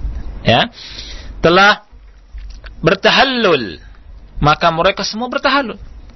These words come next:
Sampai, sampai, ya, sebagian mereka dengan yang lainnya saling berbunuhan karena berebut, ya, berebut. Ya, bahkan dalam riwayat lain, sebagian lain dengan yang lainnya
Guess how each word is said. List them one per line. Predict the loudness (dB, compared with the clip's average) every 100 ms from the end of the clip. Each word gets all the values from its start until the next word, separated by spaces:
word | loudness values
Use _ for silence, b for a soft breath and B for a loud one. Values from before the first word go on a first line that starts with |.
| B B B
Sampai, | 2 2 4 4 6 4 B B -6
sampai, | -4 -4 0 2 2 0
ya, | -2 -2 -6
sebagian | -6 2 4 4 0 2 2
mereka | 2 -2 0 0
dengan | 0 2
yang | 0
lainnya | 0
saling | -2 -4 -2
berbunuhan | -2 0 2 2 2 0
karena | 0 2 2 0 b b b b b
berebut, | 2 2 4 0 0 -12 -20 -6
ya, | -2 -2
berebut. | 0 0 2 2 0 -12 -12
Ya, | -12 -2
bahkan | 0 2 2
dalam | 0 0
riwayat | -2 2
lain, | 2 2 -2 -10 B B
sebagian | -8 0 0 2 0 0 -4 -2 0 2
lain | 2 2 0
dengan | 0 0
yang | 2 2 2
lainnya | 2 2 0 0